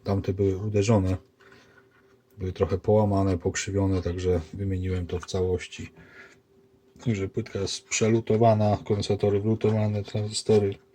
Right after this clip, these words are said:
sterujące już tu wstępnie wymyte, jest wszystko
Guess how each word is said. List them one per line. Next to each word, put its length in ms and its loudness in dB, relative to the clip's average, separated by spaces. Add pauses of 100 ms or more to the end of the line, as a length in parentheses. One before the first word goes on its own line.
(760)
sterujące 720 0
już 160 0
tu 140 -4
wstępnie 640 -2
wymyte, 500 2
jest 160 0
wszystko 560 -6